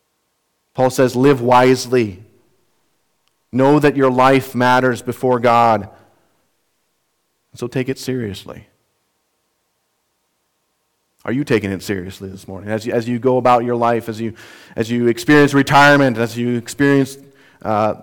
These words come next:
working full-time, whatever it might be, do you realize that you, the way you live matters to God? It should matter to you. Secondly,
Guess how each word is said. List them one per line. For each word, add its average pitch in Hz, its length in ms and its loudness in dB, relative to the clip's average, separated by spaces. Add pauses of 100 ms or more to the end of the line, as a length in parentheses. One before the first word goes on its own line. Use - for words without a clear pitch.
working 135 500 0
full-time, 127 580 0
whatever 135 280 4
it 139 60 0
might 135 280 0
be, 123 440 -2 (1400)
do 123 80 -6
you 123 40 -4
realize 127 460 0
that 117 140 -4
you, 117 420 -6 (400)
the 117 100 -8
way 123 140 0
you 135 180 0
live 117 440 -4
matters 104 480 -8
to - 80 -18
God? - 340 -16 (1400)
It 110 60 -10
should 104 240 -12
matter 98 260 -8
to 98 140 -16
you. 92 280 -16 (1700)
Secondly, 104 520 -4